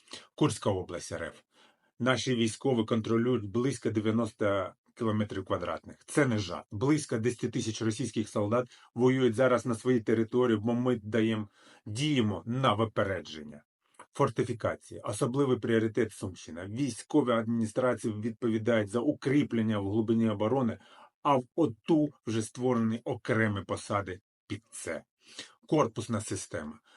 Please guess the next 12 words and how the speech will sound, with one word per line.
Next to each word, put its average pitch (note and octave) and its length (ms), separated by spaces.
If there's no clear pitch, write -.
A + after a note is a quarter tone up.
Нова A#2 320
структура A2 520
управління, F#2+ 760
менше G#2+ 400
хаосу, A2 420
більше G#2+ 460
чіткості. - 580
Армійські B2+ 520
корпуси A2 500
вже G#2 240
на G#2+ 120
позиціях. F#2 600